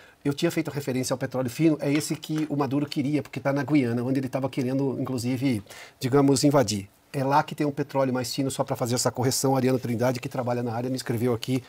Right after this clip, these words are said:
Obrigado pela gentileza. Mas voltando agora ao Lula. É, ahn, se a gente olhar pras evidências todas, como eu fiz menção há pouco aqui,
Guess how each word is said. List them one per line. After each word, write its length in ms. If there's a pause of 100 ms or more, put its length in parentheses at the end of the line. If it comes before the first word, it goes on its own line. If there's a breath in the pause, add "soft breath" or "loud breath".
Obrigado 360
pela 160
gentileza. 440
Mas 120
voltando 340
agora 320 (340 loud breath)
ao 160
Lula. 300 (420 loud breath)
É, 400 (320)
ahn, 220 (140)
se 120
a 40
gente 260
olhar 220
pras 220
evidências 420
todas, 280
como 140
eu 60
fiz 160
menção 260
há 60
pouco 260
aqui, 300